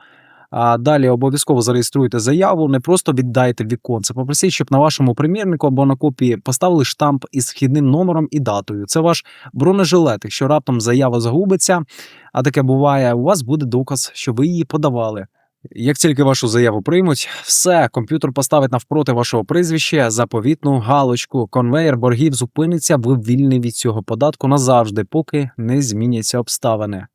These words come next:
А тепер найголовніша частина, те,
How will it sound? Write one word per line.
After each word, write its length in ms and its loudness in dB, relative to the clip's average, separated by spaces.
А 100 -6
тепер 440 0
найголовніша 760 0
частина, 500 -4
те, 200 4